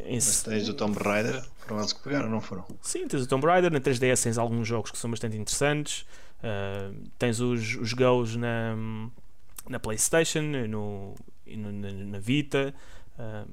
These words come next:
Speaker 1: eles estão bem, eu acho que eles estão, estão a seguir um rumo que eu acho que é interessante. Estão a, a voltar, tiveram assim umas, umas saídas mais pequeninas, mas que também tiveram alguma qualidade, o I AM Setsuna. Eu acho que a, a Konami é um, é um, é um bicho à parte. Eu acho que a Konami vai largar os jogos porque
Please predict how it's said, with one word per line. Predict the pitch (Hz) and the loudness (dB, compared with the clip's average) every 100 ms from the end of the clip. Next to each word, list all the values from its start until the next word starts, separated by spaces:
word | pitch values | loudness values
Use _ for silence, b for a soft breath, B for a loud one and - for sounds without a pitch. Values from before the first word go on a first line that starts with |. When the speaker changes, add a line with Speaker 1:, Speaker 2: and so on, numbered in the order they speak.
| - - - - | -10 -10 -10 0
Speaker 1:
eles | 208 | 2
estão | - 208 | 4 4
bem, | 208 196 | 4 4
eu | 185 | 4
acho | - | 6
que | |
eles | 190 | 4
estão, | - 180 175 165 | 6 6 6 2
estão | 151 170 | 2 4
a | 160 | 4
seguir | - 165 | 4 4
um | 151 | 4
rumo | 135 165 | 4 2
que | 156 | 4
eu | |
acho | 151 - | 2 2
que | 131 | 0
é | |
interessante. | 123 - 110 98 - | 0 2 2 0 -4
Estão | - 117 117 113 117 | -2 0 0 0 0
a, | 123 | 0
a | |
voltar, | 123 123 127 139 139 B B B - - | 2 2 4 4 2 B B B -8 -2
tiveram | 120 123 123 | 2 4 4
assim | 120 135 | 2 2
umas, | 127 120 | 2 2
umas | 135 123 | 0 0
saídas | 131 127 | 0 0
mais | 131 127 | 0 0
pequeninas, | - 208 226 151 | 2 4 4 4
mas | 131 | 2
que | - | 0
também | 135 | 0
tiveram | 127 127 | 2 2
alguma | 120 123 | 2 0
qualidade, | 127 127 156 165 135 | 0 2 6 4 2
o | 110 104 107 | -2 -2 -2
I | |
AM | 113 | -2
Setsuna. | - 113 - 151 160 151 B B B B B - - - - - - - | -2 -2 0 2 2 0 B B B B B -10 -10 -10 -10 -10 -10 0
Eu | 143 | 4
acho | 143 - | 4 4
que | - 156 160 190 - - - - | 2 4 4 0 -8 -10 -8 -8
a, | 85 - 123 139 | -4 4 6 6
a | |
Konami | 180 185 196 185 | 6 6 8 8
é | |
um, | 180 151 | 6 6
é | |
um, | 165 165 165 135 | 6 4 2 2
é | |
um | 156 | 2
bicho | 156 - | 4 4
à | 160 | 4
parte. | 123 113 - - | 4 4 2 -4
Eu | 95 | -4
acho | 113 | -4
que | - | -4
a | |
Konami | 120 131 135 135 | 0 2 4 6
vai | 139 | 6
largar | 139 139 139 143 | 6 6 4 4
os | 143 | 0
jogos | 135 160 170 - | 4 4 4 0
porque | 170 - - 175 | -6 -6 -4 -2